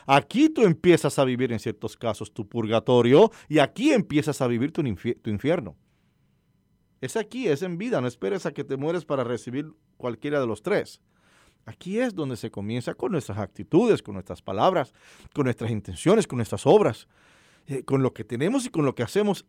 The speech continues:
aquí se comienza. Entonces es ver, número uno, que el reino de Dios se empieza aquí en la tierra y se construye y se proclama continuamente cuando el amor de Dios y el amor de nuestro prójimo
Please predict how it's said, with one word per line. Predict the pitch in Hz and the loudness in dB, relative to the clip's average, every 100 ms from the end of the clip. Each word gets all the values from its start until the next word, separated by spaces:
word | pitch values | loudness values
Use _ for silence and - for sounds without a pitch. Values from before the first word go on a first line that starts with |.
| - | -14
aquí | 120 - | -12 -10
se | 117 127 | -10 -10
comienza. | - 85 64 - - | -10 -12 -14 -20 -20
Entonces | 87 - 190 202 160 | -12 -8 -4 -2 -2
es | 113 | -4
ver, | 95 139 240 | 0 2 2
número | 190 127 110 | 0 -2 0
uno, | 107 143 - | 0 0 -2
que | - 110 | -4 -6
el | |
reino | 98 123 147 208 294 _ _ _ | -2 0 0 -2 -6 _ _ _
de | 95 | -12
Dios | 92 117 180 226 - | -4 0 0 -2 -12
se | 95 | -14
empieza | 85 127 156 180 247 262 _ _ - | -8 -2 0 0 -6 -8 _ _ -14
aquí | 95 - 127 165 - | -14 -8 -8 -8 -8
en | 107 107 113 | -6 -2 -2
la | 117 | -2
tierra | 92 85 82 80 _ - - - | -6 -12 -12 -18 _ -20 -20 -12
y | - 151 | -6 -4
se | - 147 | -2 -2
construye | 147 135 127 - 147 262 339 180 147 151 - | 0 -2 -2 -4 0 4 4 6 4 2 -4
y | 135 | -4
se | 131 | -2
proclama | 110 120 - 156 233 220 | 0 -2 2 4 6 6
continuamente | - 139 131 120 - 262 330 311 175 127 120 170 - | 4 4 4 2 0 2 6 6 6 4 2 -2 0
cuando | 123 107 101 | 0 0 0
el | 90 | -2
amor | 82 90 104 | -4 -4 -2
de | 139 196 | 0 4
Dios | 175 180 - | 6 4 2
y | 104 | -8
el | |
amor | 87 80 90 | -8 -10 -10
de | 107 | -6
nuestro | 127 - 175 | -6 -4 0
prójimo | 190 190 160 160 175 | 2 4 2 0 -4